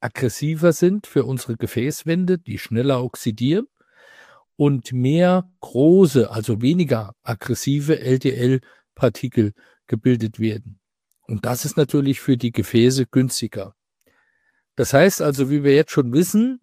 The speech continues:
es zählt nicht nur die Menge, sondern auch die Partikelgröße von diesem L D L. Wenn ich jetzt schaue, was Krafttraining beim H-D-L-Wert macht,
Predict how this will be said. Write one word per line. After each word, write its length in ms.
es 260
zählt 400
nicht 400
nur 240
die 160
Menge, 600
sondern 480
auch 340
die 420
Partikelgröße 1120
von 320
diesem 380
L 180
D 140
L. 280
Wenn 120
ich 160
jetzt 400
schaue, 480
was 240
Krafttraining 840
beim 400
H-D-L-Wert 1040
macht, 600